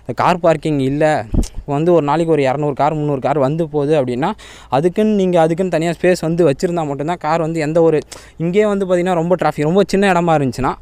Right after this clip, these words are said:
நெக்ஸ்ட் டைம் வந்து வரமாட்டாங்க. ஏன்னா வந்து அவங்களுக்கு கார் பார்க் பண்றது, திரும்ப வெளில எடுக்கிறதுக்கு ரொம்ப கஷ்டமா இருக்கும். அதனால தான். நெக்ஸ்ட் வந்து பார்த்தீங்கன்னா, நம்ம பார்க்க போறது ஐ டி ப்ரூஃப். என்னென்ன ஐ டி ப்ரூஃப்லாம் வேணும் அப்படின்னு வந்து பார்த்தீங்கன்னா, ஆதார் கார்டு,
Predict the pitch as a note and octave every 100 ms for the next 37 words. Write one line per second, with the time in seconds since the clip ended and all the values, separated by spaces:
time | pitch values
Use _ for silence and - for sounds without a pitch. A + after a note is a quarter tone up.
0 | - D3+ - G3+ F3+ F3 C#3+ F3+ F#3 B2+
1 | G#2+ G#2+ - - - - F3+ G#3 F#3+ G3+
2 | G3+ F#3 D3 D#3 F3 E3 E3+ E3+ D#3+ D#3+
3 | E3+ D#3+ F3+ F#3+ F#3 D#3 F3+ E3 D#3 D3+
4 | D3 C3+ D3+ A2 - C#3 C3+ G#2 - A#2
5 | A#2+ A2+ A2 - - - - D#3 A3 G3+
6 | F3+ E3+ F#3 D#3+ C3+ D#3 E3 D3+ D#3+ -
7 | D3 G3+ D#3+ A#2+ - - - B2 F3 G3
8 | E3 D#3+ C#3 B2+ D#3+ C#3 D3+ D#3+ C3 C3
9 | B2 A#2 G#2+ G#2+ D3 - - - - C3+
10 | E3+ F3 C#3+